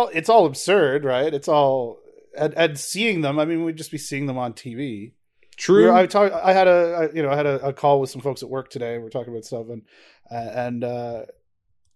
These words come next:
Speaker 1: and the, the idea came up of, like, you know, are people gonna even care, uh, if they're not even gonna see, if they're not gonna be able to see the games in person, and also if they're not even in Toronto? 'Cause, I mean, the,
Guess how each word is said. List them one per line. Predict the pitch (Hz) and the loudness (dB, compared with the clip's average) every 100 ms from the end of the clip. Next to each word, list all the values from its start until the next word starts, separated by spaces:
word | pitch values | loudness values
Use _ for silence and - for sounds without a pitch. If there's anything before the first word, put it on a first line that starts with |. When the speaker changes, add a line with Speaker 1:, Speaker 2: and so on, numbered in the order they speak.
| _ _ _ _ _ _ _ - | _ _ _ _ _ _ _ 2
Speaker 1:
and | 160 170 165 | 4 4 4
the, | 175 170 | 6 6
the | 160 160 | 6 4
idea | 165 160 175 | 4 2 -2
came | 185 160 | 0 4
up | 151 151 | 4 4
of, | 147 | 0
like, | 147 139 | 2 0
you | 151 | 0
know, | 147 139 131 143 | 0 -2 -2 -2
are | 151 | -2
people | 180 160 | -2 -6
gonna | 156 151 | -4 -2
even | 156 143 | -2 -4
care, | 139 143 147 135 123 113 _ _ _ _ _ _ _ _ _ _ | -4 0 2 2 -2 -6 _ _ _ _ _ _ _ _ _ _
uh, | 120 117 117 107 _ | -10 -10 -10 -14 _
if | 147 156 | -8 0
they're | 147 | 4
not | 151 147 | 4 4
even | 143 139 | 0 -2
gonna | 143 | -4
see, | 139 156 | -4 -6
if | 156 | -2
they're | 175 | 0
not | 180 | 0
gonna | 160 | 2
be | |
able | 151 | 0
to | 147 | 0
see | 180 | -4
the | 151 | 0
games | 160 165 175 165 147 - | 2 2 0 -8 -10 -10
in | 147 139 | -8 -2
person, | 160 165 190 180 | 0 0 -4 -8
and | 160 139 | -4 2
also | 156 160 151 | 4 4 0
if | 143 | 2
they're | 143 | 0
not | 143 139 | 2 0
even | 139 131 | 0 -2
in | 131 | -6
Toronto? | - 131 135 104 | -4 0 2 0
'Cause, | 101 127 | -6 -2
I | 147 | -2
mean, | 147 | 0
the, | 147 | -2